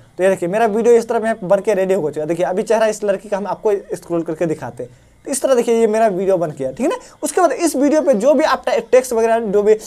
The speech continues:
कुछ लिखना चाहते हैं वो भी लिख सकते हैं। उसके बाद जो कट वगैरह करना चाहे वो भी कर सकते हैं, फिल्टर वगैरह लगाना चाहे फिल्टर वगैरह लगा सकते हैं। पूरा का पूरा आपको सब कुछ फीचर्स मिलता है, ठीक है ना। उसके बाद जो नीचे ने-, नेक्स्ट का ऑप्शन देखने को मिला है,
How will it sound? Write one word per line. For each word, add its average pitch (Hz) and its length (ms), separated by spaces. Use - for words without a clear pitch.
कुछ 208 140
लिखना 202 300
चाहते 202 240
हैं 190 60
वो 190 120
भी 190 100
लिख 185 140
सकते 185 240
हैं। 180 60
उसके 175 160
बाद 185 220
जो 170 160
कट 175 220
वगैरह 170 300
करना 165 240
चाहे 160 160
वो 160 140
भी 160 80
कर 160 120
सकते 151 220
हैं, 156 80
फिल्टर 165 240
वगैरह 165 220
लगाना 156 260
चाहे 156 140
फिल्टर 156 260
वगैरह 160 220
लगा 151 240
सकते 151 260
हैं। - 540
पूरा 311 280
का 302 120
पूरा 294 180
आपको 269 180
सब - 220
कुछ 262 160
फीचर्स 196 320
मिलता 143 220
है, 131 60
ठीक 220 100
है 294 60
ना। - 80
उसके 330 220
बाद 320 220
जो 269 140
नीचे 233 280
ने-, 220 240
नेक्स्ट 214 340
का 240 80
ऑप्शन 214 220
देखने 175 220
को 160 80
मिला 165 200
है, - 80